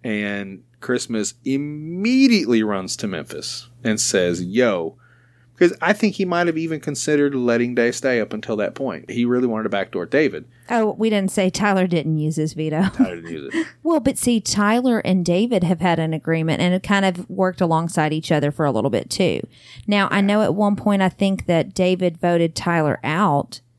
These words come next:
Speaker 2: because of somebody telling him something.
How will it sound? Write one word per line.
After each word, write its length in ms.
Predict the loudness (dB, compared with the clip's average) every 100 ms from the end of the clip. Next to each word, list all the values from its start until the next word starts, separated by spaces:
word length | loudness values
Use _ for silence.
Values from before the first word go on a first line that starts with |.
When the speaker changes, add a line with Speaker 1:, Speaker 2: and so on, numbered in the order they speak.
| _ _ _ _ _
Speaker 2:
because 380 | -2 2 0 2
of 120 | -2
somebody 400 | 2 2 4 2
telling 340 | 2 2 2 2
him 100 | 2
something. 580 | 0 -2 -2 -4 -6